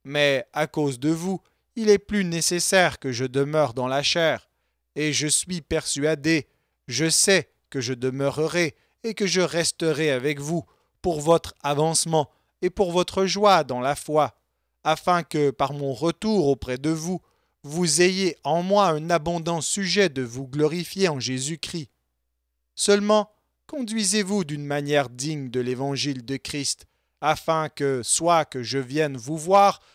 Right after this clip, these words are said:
soit que je reste absent, j'entende dire de vous que vous demeurez ferme dans un même esprit,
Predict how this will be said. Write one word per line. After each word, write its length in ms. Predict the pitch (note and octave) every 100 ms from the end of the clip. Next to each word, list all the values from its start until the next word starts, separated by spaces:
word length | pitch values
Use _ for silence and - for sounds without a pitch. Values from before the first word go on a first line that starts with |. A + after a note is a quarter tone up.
| _
soit 300 | - A3 G#3
que 180 | F#3+ F#3
je 140 | E3+
reste 360 | F#3+ F3 E3+ -
absent, 480 | F#3 - - F#3+ F3 _ _ _
j'entende 560 | - A3+ G#3+ G#3 F#3+
dire 320 | E3 G3+ F3+ A2+
de 160 | B2+
vous 360 | D3 D3+ A#3 G3+
que 120 | D#3
vous 220 | C3 C3+
demeurez 500 | B2+ D3 D3 D3+ E3+
ferme 480 | E3+ - G3+ D3+ C3
dans 340 | A#2+ C#3+ C3+
un 120 | C3+ C3+
même 260 | C#3+ C#3+
esprit, 500 | E3 D#3+ - - F#3